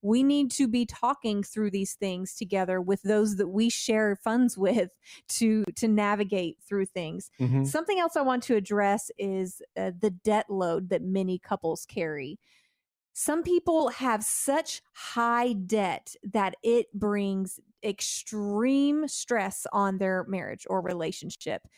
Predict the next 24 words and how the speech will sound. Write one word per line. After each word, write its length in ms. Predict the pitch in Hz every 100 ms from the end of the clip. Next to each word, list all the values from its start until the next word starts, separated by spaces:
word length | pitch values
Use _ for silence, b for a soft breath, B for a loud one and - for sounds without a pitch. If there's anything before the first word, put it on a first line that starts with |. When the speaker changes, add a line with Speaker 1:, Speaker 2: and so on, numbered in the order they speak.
| b b b _ -
Speaker 1:
Attack 600 | 233 - - 277 302 339 -
your 320 | 240 277 294
debt. 400 | 220 262 208 -
We 140 | 202 269
want 180 | 294
to 60 | 294
encourage 380 | 269 269 254 233
you 80 | 226
to 260 | - 233
go 280 | 196 226 226 -
after 380 | 254 262 -
your 200 | 285 277
debt 280 | 247 247 208 -
and 200 | 214 214
lower 640 | 214 226 254 285 302 311
those 460 | 226 240 233 240
debt 520 | - - 190 220 226 220
Speaker 2:
That's 20 |
Speaker 1:
levels. 300 | 202 190 185
Speaker 2:
right. 180 | 220 190
Speaker 1:
Deal 240 | 277 349
with 180 | 392 330
your 140 | 202
debt 260 | 185 165